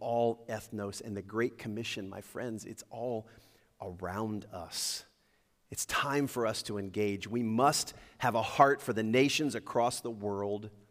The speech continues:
in our own backyard, and in all our spheres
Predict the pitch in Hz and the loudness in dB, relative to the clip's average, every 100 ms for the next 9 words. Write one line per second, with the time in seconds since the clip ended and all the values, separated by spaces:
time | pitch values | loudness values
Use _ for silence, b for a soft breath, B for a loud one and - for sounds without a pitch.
0 | _ _ _ 107 101 92 110 117 107 107 | _ _ _ -6 -2 -2 -2 0 -2 -2
1 | 107 87 82 85 85 _ _ _ _ _ | -6 -6 -6 -8 -10 _ _ _ _ _
2 | _ 95 95 92 - 101 101 107 92 90 | _ -8 -6 -6 -2 4 4 4 2 -4
3 | 90 - 92 90 82 87 - | -4 -8 -8 -10 -10 -12 -14